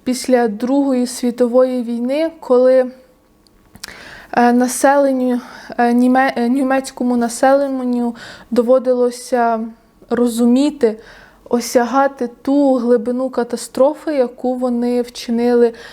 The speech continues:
в світі, вчитися молодому поколінню з цим жити. І ось саме на цьому будується розповідь. Тут вже менше, е, наших головних героїв. Тут для мене більше про те, от що повинно зрозуміти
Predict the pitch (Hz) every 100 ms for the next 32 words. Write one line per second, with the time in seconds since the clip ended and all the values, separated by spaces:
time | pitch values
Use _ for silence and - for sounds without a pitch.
0 | - - - 233 262 254 226 226 - 269
1 | 277 269 - 247 240 240 226 262 254 247
2 | 240 247 240 262 254 233 - - 240 233
3 | 233 240 220 254 247 247 196 - - -
4 | - _ 240 254 269 269 - - 262 269
5 | 254 254 - _ - - - 254 254 254
6 | 277 285 262 233 214 254 254 240 - 240
7 | 277 294 - 240 233 254 247 262 247 254
8 | 254 233 220 220 - - - - - 233
9 | 226 240 247 254 240 247 240 233 240 254
10 | 233 240 220 240 254 285 294 262 - 254
11 | 240 254 247 247 247 233 247 247 247 -
12 | 240 233 - - - - _ 240 240 269
13 | 294 277 240 - - - 277 277 277 240
14 | 247 247 240 233 233 240 226 240 254 262
15 | 247